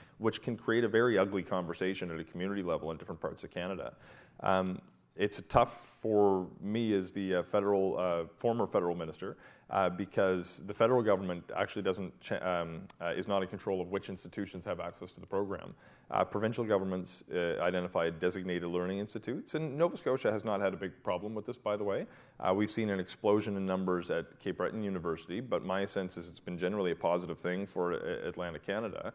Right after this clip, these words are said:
Uh, but we are getting to a point where we need to work together with institutions,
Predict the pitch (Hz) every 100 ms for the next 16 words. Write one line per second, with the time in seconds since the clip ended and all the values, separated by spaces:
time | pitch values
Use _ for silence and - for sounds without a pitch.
0 | - - - - 92 95 101 110 113 113
1 | 110 101 98 92 101 92 90 95 92 87
2 | 92 92 90 - 90 87 85 90 98 -
3 | 92 90 87 87 85 90 - - 90 -
4 | 165 208